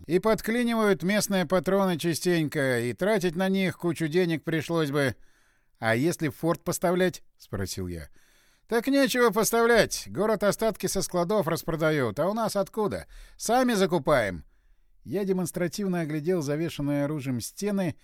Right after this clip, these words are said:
и пожал плечами. "Ну, на нет и суда нет. Мог бы с реализацией поспособствовать". "Есть связи?"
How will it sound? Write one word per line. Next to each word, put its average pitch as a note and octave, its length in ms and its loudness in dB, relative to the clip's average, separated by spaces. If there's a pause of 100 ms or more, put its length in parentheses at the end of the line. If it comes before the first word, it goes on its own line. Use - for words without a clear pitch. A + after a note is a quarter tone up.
(320)
и A#2+ 80 -10
пожал D3 320 -4
плечами. G#2 580 -8 (480)
"Ну, A3 180 0
на G3 140 2
нет G#3+ 220 0
и F3+ 60 2
суда F#3+ 340 2
нет. A#2 240 -4 (140)
Мог F3 260 -2
бы F3 160 2
с - 80 -2
реализацией E3 880 0
поспособствовать". C3+ 960 -4 (440)
"Есть F#3 340 2
связи?" G3+ 500 2